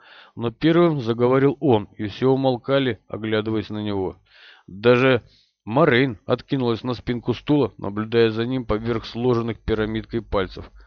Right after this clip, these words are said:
Ланд постарался не отводить взгляда, встретившись глазами с Мудрой. «Если в Эммондов луг вернёмся мы, то и троллоки тоже вернутся. Они выслеживают нас. Не знаю почему, но выслеживают.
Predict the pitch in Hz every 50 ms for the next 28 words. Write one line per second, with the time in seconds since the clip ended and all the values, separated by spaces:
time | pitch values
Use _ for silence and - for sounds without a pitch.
0 | _ _ _ - 101 117 131 135 127 _ - 104 - - 110 110 110 110 107 -
1 | 113 110 120 123 123 120 113 120 120 131 131 120 107 104 104 107 104 110 117 123
2 | 123 120 110 98 87 - _ - - - 117 120 120 104 104 101 - 110 107 101
3 | 104 107 107 101 104 107 110 110 104 - - 113 110 107 98 95 90 87 - _
4 | _ _ _ _ - - - - _ _ _ _ 92 95 101 110 120 117 - -
5 | 110 107 104 110 123 131 123 117 110 104 98 104 95 - 101 113 127 139 110 -
6 | 98 101 107 107 110 117 120 113 101 - - 107 110 113 123 131 131 123 - _
7 | _ _ - 98 104 110 - - 127 - 139 131 110 92 - 104 95 - 101 98
8 | 85 95 95 98 98 98 98 95 95 92 - - 80 82 - _ _ _ - -
9 | 92 95 101 113 127 135 131 117 117 - _ _ _ _ _ _ _ _ _ _
10 | _ _ _ _ _ _ _ _ _ _ _ _ _ _ _ _ _ _ - 95
11 | 107 104 - - 120 117 110 104 110 110 107 101 110 113 104 95 - - - -
12 | _ _ _ _ _ _ _ _ _ _ _ - - 110 127 131 123 131 131 117
13 | 110 92 - 101 101 - 117 117 123 131 127 113 110 107 95 - 110 110 107 101
14 | 95 90 76 78 - -